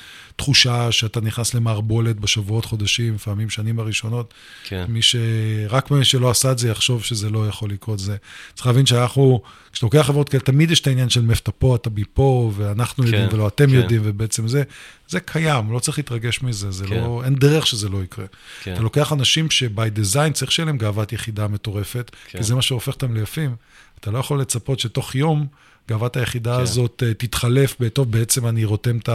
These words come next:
Speaker 1: העגלה שלי לעוד רכבת, כי זה גורם לאנשים כאילו להרגיש פחות, אה, הערכה למה שהיה דקה לפני.
Speaker 2: כן,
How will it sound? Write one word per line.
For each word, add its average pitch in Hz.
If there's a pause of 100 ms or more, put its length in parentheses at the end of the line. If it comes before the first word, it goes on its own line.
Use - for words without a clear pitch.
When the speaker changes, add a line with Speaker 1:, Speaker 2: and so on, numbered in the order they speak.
(500)
Speaker 1:
העגלה 110
שלי 110
לעוד 107
רכבת, 117
כי 110
זה 101
גורם 110
לאנשים 120 (360)
כאילו 123
להרגיש 117
פחות, 131
אה, 131
הערכה 120
למה 127
שהיה 127
דקה 120
לפני. 139 (240)
Speaker 2:
כן, 95